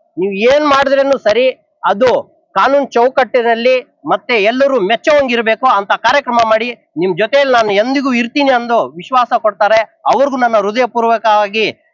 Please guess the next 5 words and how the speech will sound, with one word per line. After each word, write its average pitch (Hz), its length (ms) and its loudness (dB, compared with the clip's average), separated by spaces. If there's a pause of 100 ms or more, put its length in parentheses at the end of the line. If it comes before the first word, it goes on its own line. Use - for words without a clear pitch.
(240)
ಅಭಿನಂದನೆಗಳನ್ನು 208 840 0
ಸಲ್ಲಿಸ್ತೀನಿ. 185 480 -2 (680)
ಹಾಗೂ 202 380 0
ಮಾಧ್ಯಮ 196 440 0
ಮಿತ್ರರಿಗೆ 185 640 0